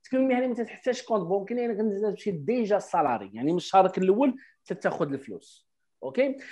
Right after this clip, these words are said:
شنو الفرق ما بين التكوين المهني وشنو الفرق ما بين لوتيد؟ لوتيد الإنسان اللي مازال ما عنده نفس طويلة ديال أنه يقرا، يدوز امتحانات، أنه، آه، ياخذ واحد ديبلوم أكاديمي، مزيانة. الإنسان اللي باغي فريمون يقرا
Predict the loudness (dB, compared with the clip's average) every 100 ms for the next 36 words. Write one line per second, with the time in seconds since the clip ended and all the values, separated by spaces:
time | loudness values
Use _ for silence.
0 | -12 -4 2 2 2 0 0 -4 -2 0
1 | 2 2 2 0 0 0 -2 -2 -2 -2
2 | 0 2 0 -2 -8 -16 -6 -4 -2 -2
3 | -4 -4 0 2 4 2 2 2 2 -2
4 | -2 -4 -8 -4 0 2 4 2 2 0
5 | -2 -4 -2 -4 -2 -4 -2 -2 -2 -4
6 | -6 -10 -10 -4 -2 2 4 2 0 -18
7 | -14 -8 -6 -2 0 0 0 -2 -2 -2
8 | -2 -2 -4 -2 -2 -2 -2 -2 -2 -2
9 | -6 -6 -4 -2 0 -2 -4 -6 -4 -2
10 | 0 0 0 0 4 4 4 -2 -12 -14
11 | -6 2 4 4 4 6 8 6 6 8
12 | 8 10 6 6 0 0